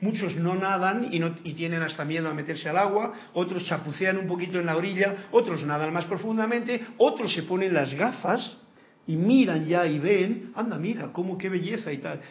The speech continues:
Y otros se ponen los tubos y profundizan más. Cada cual, a la hora de profundizar, a la hora de hacer una afirmación, un decreto, una meditación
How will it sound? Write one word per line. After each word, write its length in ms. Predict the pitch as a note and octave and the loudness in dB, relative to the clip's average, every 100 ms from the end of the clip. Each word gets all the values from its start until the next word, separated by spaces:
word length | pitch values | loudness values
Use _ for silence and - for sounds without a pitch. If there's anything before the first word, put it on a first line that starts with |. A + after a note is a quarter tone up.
| - | -12
Y 80 | F3 | -6
otros 220 | G3+ - | -4 -4
se 100 | D3 | -6
ponen 580 | - E3 E3 G#3 A3 - - | -6 -4 -4 -4 -6 -12 -12
los 220 | C#3+ - | -10 -8
tubos 340 | G3 F#3 F3+ - | -4 0 -2 -4
y 80 | D3+ | -12
profundizan 680 | C3 C#3+ - C3 C#3+ C#3 B2+ | -12 -12 -10 -8 -8 -8 -10
más. 120 | A#2+ A#2+ | -12 -4
Cada 300 | F#3 F#3+ F#3+ | 2 2 2
cual, 460 | A#3 B3 A#3+ C#4+ - - - | 6 8 8 2 -8 -18 -6
a 100 | D3 | -2
la 160 | C#3+ D3+ | 2 6
hora 260 | G#3+ A3+ | 6 6
de 100 | F#3+ | 4
profundizar, 880 | F3+ E3 E3+ D3+ C#3+ F3 F3 D#3+ - - | -2 -4 -6 -4 -4 0 0 0 -6 -4
a 100 | C#3+ | -2
la 100 | C#3 | -2
hora 100 | C#3+ | -4
de 100 | C#3 | -4
hacer 140 | C#3+ | -6
una 100 | C#3 | -6
afirmación, 800 | C#3 C#3 C3+ C3 G3+ G3 G3 - | -8 -6 -6 0 2 4 0 -4
un 160 | D3 C#3 | -4 -2
decreto, 560 | C#3+ G#3 A#3+ - - D3 | -2 0 0 -2 -4 -6
una 200 | C#3 C#3+ | -4 -2
meditación 1300 | D3 C#3+ D3+ D3+ D3+ D3 - G#3+ A3 A3+ - - | -2 -2 -4 -2 -2 -4 0 4 4 4 0 -6